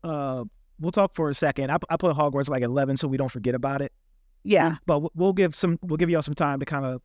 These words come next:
Speaker 1: like, give Hogwarts y'all flowers. We can kinda really discuss wh-, where it's gonna go on this list if it gets on there. So the way I did it is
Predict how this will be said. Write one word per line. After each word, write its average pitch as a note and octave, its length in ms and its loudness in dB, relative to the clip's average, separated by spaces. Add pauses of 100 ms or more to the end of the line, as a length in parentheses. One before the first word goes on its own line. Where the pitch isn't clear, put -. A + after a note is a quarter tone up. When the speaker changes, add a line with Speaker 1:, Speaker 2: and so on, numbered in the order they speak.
Speaker 1:
like, A#2+ 200 -4
give C#3 160 4
Hogwarts C3+ 340 2
y'all A#2+ 100 2
flowers. B2 440 2
We C3+ 100 -2
can A#2 100 -6
kinda B2+ 180 0
really A#2 240 0
discuss A#2 380 -2
wh-, C3 200 -4
where C#3+ 180 0
it's C3 100 -4
gonna B2 180 0
go B2+ 320 0 (100)
on A#2 140 0
this A#2+ 180 0
list B2+ 260 -2
if A#2+ 100 -2
it A#2+ 40 -4
gets B2+ 180 -4
on C3 140 2
there. C#3 220 0 (480)
So C#3+ 340 4
the C3+ 100 -6
way D#3 120 2
I E3 100 6
did D#3 180 0
it C3+ 220 0
is B2 540 -4